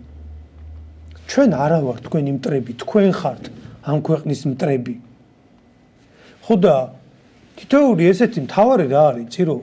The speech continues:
კიდე შეიძლება რაღაცა მოიფიქრონ აქ, ნუ რა ვიცი, ნუ გონია ხა რომ მორჩა. არა, ბრძოლა გრძელდება. შეიძლება ისეთი აბსურდის თეატრი ვი-, ვიხილოთ. ჯერ რო ვერ წარმოიდგენ, შეიძლება საერთოდ თქვან, რომ, მ,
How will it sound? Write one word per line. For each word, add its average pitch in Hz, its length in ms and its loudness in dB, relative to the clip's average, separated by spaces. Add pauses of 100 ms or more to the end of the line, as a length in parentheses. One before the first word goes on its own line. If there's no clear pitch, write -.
(140)
კიდე 233 280 4
შეიძლება 226 460 2
რაღაცა 143 360 0
მოიფიქრონ 156 600 -2
აქ, 156 140 0
ნუ 151 120 -4
რა 247 100 4
ვიცი, 147 160 2
ნუ 139 80 -4
გონია 156 340 0
ხა 156 140 0
რომ 214 120 4
მორჩა. 151 360 0 (540)
არა, 233 240 4 (200)
ბრძოლა 190 480 2
გრძელდება. 139 640 -4 (640)
შეიძლება 269 400 4
ისეთი 208 500 0
აბსურდის 247 600 4
თეატრი 208 400 4
ვი-, 151 180 -4 (160)
ვიხილოთ. 170 560 0 (920)
ჯერ 233 300 4
რო 254 180 4
ვერ 247 200 6
წარმოიდგენ, 170 800 2
შეიძლება 220 560 2 (400)
საერთოდ 220 440 2
თქვან, 202 280 2
რომ, 247 200 4
მ, 147 800 -6